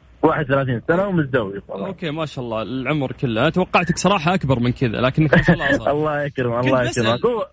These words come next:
Speaker 2: سؤالي ذا كان خلف سؤال، يعني، خلف سؤال مختلف بعد.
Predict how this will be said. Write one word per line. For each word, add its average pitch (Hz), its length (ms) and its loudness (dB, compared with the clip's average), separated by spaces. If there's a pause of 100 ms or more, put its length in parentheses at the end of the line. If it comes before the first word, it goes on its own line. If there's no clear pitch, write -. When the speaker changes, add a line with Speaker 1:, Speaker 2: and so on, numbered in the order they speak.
Speaker 2:
سؤالي 262 360 -6
ذا 269 180 -4
كان 214 400 -6
خلف 165 280 -2
سؤال، 139 320 -2
يعني، 127 560 -2
خلف 165 240 2
سؤال 165 220 2
مختلف 107 420 -4
بعد. 98 160 -2